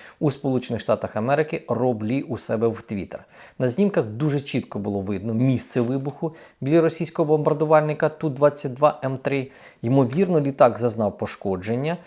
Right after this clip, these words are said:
і Лі стверджує, що бомбардувальник був озброєний ракетами Х двадцять два саме в той момент, коли стався вибух.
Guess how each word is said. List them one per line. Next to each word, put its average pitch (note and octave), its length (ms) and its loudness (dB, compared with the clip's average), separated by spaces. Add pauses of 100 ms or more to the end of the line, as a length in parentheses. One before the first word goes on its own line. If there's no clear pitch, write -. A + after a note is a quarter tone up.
(260)
і C#3+ 120 4
Лі E3+ 180 4
стверджує, A#2 640 2
що - 200 -4
бомбардувальник A#2 840 0
був C3 440 -2 (260)
озброєний C3+ 600 0
ракетами C3 520 -2
Х A#2+ 220 2
двадцять A#2+ 340 0
два A2+ 320 2 (180)
саме A2+ 380 -2
в G2 60 -8
той G#2 140 -6
момент, G#2 440 -4
коли G#2 220 -4
стався A#2+ 380 -2
вибух. F2+ 320 -8